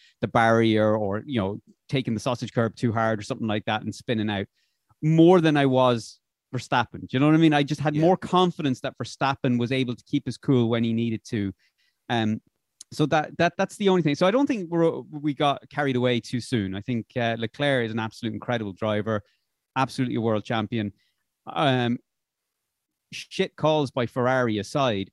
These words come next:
Speaker 1: I do think the only thing that would maybe be his downfall would be the lack of experience, the lack of maturity to make, uh, those, um,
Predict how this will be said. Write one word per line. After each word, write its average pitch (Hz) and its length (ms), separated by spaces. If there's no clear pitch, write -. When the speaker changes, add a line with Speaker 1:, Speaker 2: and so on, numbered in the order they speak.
Speaker 1:
I 123 100
do 139 160
think 131 200
the 123 120
only 120 200
thing 117 260
that 110 120
would 107 140
maybe 110 260
be 101 220
his 101 140
downfall 117 600
would 101 180
be 107 140
the 107 140
lack 117 320
of 107 100
experience, 120 400
the 135 60
lack 160 180
of 131 160
maturity 131 480
to - 120
make, 123 220
uh, 113 260
those, 110 360
um, 104 560